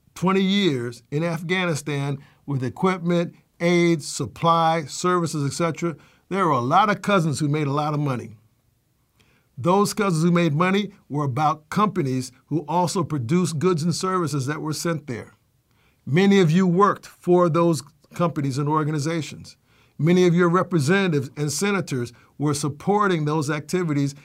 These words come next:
in order to support our engagement and our time there. That's the way it works, cousins.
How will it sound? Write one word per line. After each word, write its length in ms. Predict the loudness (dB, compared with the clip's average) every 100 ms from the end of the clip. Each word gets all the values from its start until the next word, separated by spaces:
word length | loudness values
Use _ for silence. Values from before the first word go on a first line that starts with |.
| _
in 100 | -6
order 180 | -2 -2
to 60 | -2
support 400 | -6 0 0 0
our 220 | -2 -2
engagement 520 | -2 0 0 0 -2
and 100 | -2
our 120 | -2 -4
time 400 | -4 -4 -4 -8
there. 280 | -12 -14 _ _ _ _ _ _ _ _ _ _ _ _ _ _ _ _ _
That's 160 | -10 -4
the 80 | 0
way 140 | 0
it 80 | 2
works, 280 | 0 -2 -6
cousins. 460 | -6 -6 -10 -18